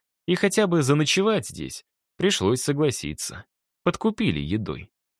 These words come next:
Надеюсь, Сера не будет сильно нервничать, ведь я не предупреждал её о том, что могу пропасть на ночь. Хотя у неё запасы еды и чистой воды есть, думаю, влезать из укрытия и делать глупости не будет.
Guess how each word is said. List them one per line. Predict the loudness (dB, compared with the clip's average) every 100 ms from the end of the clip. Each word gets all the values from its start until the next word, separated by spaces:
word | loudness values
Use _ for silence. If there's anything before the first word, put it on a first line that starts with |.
| -2
Надеюсь, | 0 2 0 -2
Сера | 0 2 2
не | 0 0
будет | 0 -2 -4
сильно | -4 -4 -2
нервничать, | -2 -2 -4 -6 -12 -14 -18 _ -2
ведь | 0 4
я | 4
не | 4
предупреждал | 4 4 2 2 0 2 0 0
её | -2 -4
о |
том, | -2 -2
что | -2 -2
могу | -2 0 0
пропасть | 2 0 2 0 -2
на | -2 -2
ночь. | -4 -12 -14 _ 0
Хотя | 0 4 4
у |
неё | 6 6 4
запасы | 4 2 2 2 2
еды | 2 4 4 2
и | 2
чистой | 2 2 2 2 4
воды | 4 4
есть, | 2 2 2 0 -4 -14 _ _ 0
думаю, | 4 6 6
влезать | 6 4 4 2 2
из | -4
укрытия | -4 0 0 2 0
и |
делать | 2 2 2 -2
глупости | -2 -2 -2 -6 -2
не | 2 2
будет. | 0 -4 -4 -16 -20